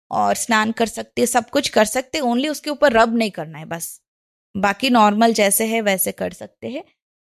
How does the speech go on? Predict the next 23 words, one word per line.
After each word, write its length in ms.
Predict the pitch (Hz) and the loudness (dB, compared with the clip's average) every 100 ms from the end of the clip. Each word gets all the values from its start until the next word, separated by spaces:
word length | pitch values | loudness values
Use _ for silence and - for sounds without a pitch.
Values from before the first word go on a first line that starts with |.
| _ _ _ _ - | _ _ _ _ 4
और 340 | 262 269 262 - | 6 6 4 2
ये 240 | 220 302 | 0 2
चौदह 440 | 339 320 262 277 381 | 2 2 4 4 2
दिन 220 | 330 311 | 2 -2
के 180 | 311 320 | 0 0
बाद 360 | 240 240 330 | 2 2 2
हम 320 | - 302 381 415 _ _ _ _ 196 | 2 -2 -8 -16 _ _ _ _ -2
graph 360 | 233 240 233 | 2 2 0
निकालते 420 | 214 - 175 - | -4 -2 -6 -6
हैं 100 | - - | -8 0
पूरे 200 | 220 226 | 2 2
चौदह 320 | 214 190 190 | 2 2 0
दिन 180 | 180 170 | -2 -10
का, 220 | - - _ _ _ _ _ | -14 -20 _ _ _ _ _
और 400 | - 247 277 277 - | 4 6 6 2 -2
ये 240 | 262 294 | -4 -4
चौदह 420 | 247 269 262 294 | 0 2 4 4
दिन 200 | 320 320 | 2 0
का 360 | 311 339 233 233 | -2 -2 2 2
average 360 | 247 320 359 254 | 4 2 0 -2
graph 340 | 302 302 294 | 0 0 0
ये 160 | 220 180 | -6 -8
है, 180 | - | -12